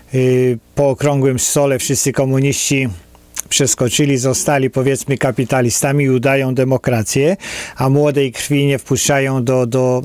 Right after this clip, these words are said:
mm, do Sejmu, do parlamentu, do kongresu. Tak samo i w Ameryce coś takiego się stało. Tam, y, demokraci, Partia Demokratyczna, no to była partia właścicieli niewolników. I oni na południu po prostu nie pozwalali murzynom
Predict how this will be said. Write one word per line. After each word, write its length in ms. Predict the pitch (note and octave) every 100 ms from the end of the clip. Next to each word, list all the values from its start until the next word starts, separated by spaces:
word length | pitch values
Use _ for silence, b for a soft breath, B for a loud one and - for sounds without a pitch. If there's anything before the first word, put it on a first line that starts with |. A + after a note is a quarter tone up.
| C3+
mm, 560 | C3 B2 B2 A#2+ A#2+
do 280 | B2 A#2+ C3+
Sejmu, 540 | - C3+ A#2+ A#2 B2+ C#3+
do 140 | C#3+
parlamentu, 680 | - B2 B2 B2 A#2+ A#2+ C#3
do 160 | C3 B2+
kongresu. 680 | C3 A#2+ A#2+ - D#3 A3+ B B B B -
Tak 200 | F3 -
samo 320 | G3 F#3 F#3
i 80 | E3+
w 60 |
Ameryce 500 | F3+ F3 F3 E3+ D#3
coś 200 | C3+ C3+
takiego 320 | C#3 - C3+
się 160 | B2 C3+
stało. 420 | - C#3+ B2+ B2+
Tam, 300 | A2+ B2+ B2+
y, 260 | B2+ B2+ A#2
demokraci, 680 | C#3 C3+ B2 C3+ C#3 -
Partia 360 | C3 C3 G#2+ B2+
Demokratyczna, 720 | C3 B2+ A#2 B2+ A#2 A#2+ E3
no 120 | F3+ F3
to 120 | E3+
była 280 | E3+ F3 D#3+
partia 340 | C#3+ C3 D#3
właścicieli 600 | D3 C#3 C#3+ B2 C3+ C#3+
niewolników. 720 | C#3+ C#3+ D#3+ G3 - A2 - B B B B
I 120 | A#2 B2+
oni 220 | C3+ D3
na 120 | C3+
południu 460 | C3+ B2 B2 C3 C3+
po 140 | B2+
prostu 320 | - B2 -
nie 120 | B2+
pozwalali 720 | A#2+ A#2+ A#2+ B2 B2+ C3 B2 A#2+
murzynom 800 | C3 B2+ G#2+ C3 B2+ B2 A#2+